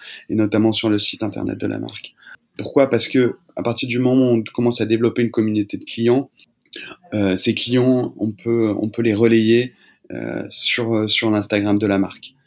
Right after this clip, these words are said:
Euh, on peut les inciter à nous suivre. Et à l'inverse, à partir du moment où on commence à travailler son Instagram,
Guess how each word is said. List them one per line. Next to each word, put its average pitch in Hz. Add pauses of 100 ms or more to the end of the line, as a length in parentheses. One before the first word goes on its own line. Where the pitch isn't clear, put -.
(400)
Euh, 104
on -
peut 110
les 110
inciter 110
à 110
nous 113
suivre. 104 (600)
Et 110 (140)
à 101
l'inverse, 117
à 95
partir 104
du 113
moment 113
où 113
on -
commence 110
à -
travailler 110
son 104
Instagram, 110